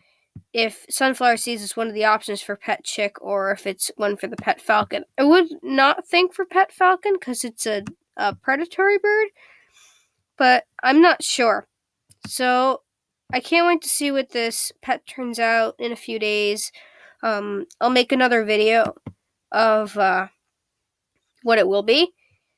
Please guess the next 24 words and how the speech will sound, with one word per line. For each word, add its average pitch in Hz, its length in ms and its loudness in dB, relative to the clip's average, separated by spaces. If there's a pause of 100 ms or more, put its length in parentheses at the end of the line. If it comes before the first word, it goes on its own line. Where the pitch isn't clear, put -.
(180)
So, 262 320 2
uh, 269 300 6 (160)
yeah. 427 220 2 (1120)
I'm 233 280 0
gonna 262 180 0
go 262 240 4
find 240 400 2
the 233 80 -10
secret 220 640 -4
item 202 380 -8
now. 196 300 -8 (640)
Eh. 202 220 -4 (560)
So - 220 -2
here 311 180 -2
we 349 120 4
have 294 500 4
the 220 100 -6
spring 320 400 -2 (120)
egg 226 180 -10
ba-, - 140 -6 (520)
the 262 80 -12
spring 381 580 2
egg 277 260 2
basket. 254 580 0